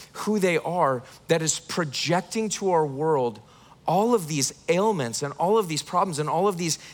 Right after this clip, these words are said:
desires that you were never intended to make. Because you come to every situation and you say, "Am I loved and am I accepted?"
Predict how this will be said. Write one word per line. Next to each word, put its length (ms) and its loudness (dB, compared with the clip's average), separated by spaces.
desires 720 0
that 180 -2
you 100 -2
were 180 2
never 640 0
intended 920 -2
to 120 -2
make. 480 -6
Because 320 0
you 120 -2
come 260 -2
to 180 -2
every 280 0
situation 720 -2
and 120 -8
you 80 -8
say, 240 -2
"Am 160 -4
I 120 -2
loved 480 0
and 180 -6
am 140 -4
I 100 -2
accepted?" 520 -6